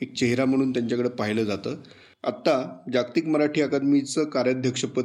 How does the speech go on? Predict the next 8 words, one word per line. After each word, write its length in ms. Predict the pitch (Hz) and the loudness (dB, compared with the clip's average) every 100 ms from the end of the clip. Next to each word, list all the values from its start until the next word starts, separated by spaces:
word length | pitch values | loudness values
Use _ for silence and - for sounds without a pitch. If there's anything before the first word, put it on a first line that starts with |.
| 127 | -2
ते 40 | |
भूषवत 460 | 131 107 107 110 98 | -2 -2 -2 -4 -4
आहेत. 180 | 85 82 - _ _ _ _ _ _ - | -6 -8 -14 _ _ _ _ _ _ 0
तर, 300 | 175 143 185 - - _ | 2 2 -2 -10 -20 _
अ, 160 | - 117 | -4 0
मुळातच 640 | 123 135 147 139 202 - | 4 4 4 2 -2 0
सचिन 300 | 147 143 170 | -2 0 2
इटकर, 520 | 160 151 - 170 185 | 2 2 2 2 2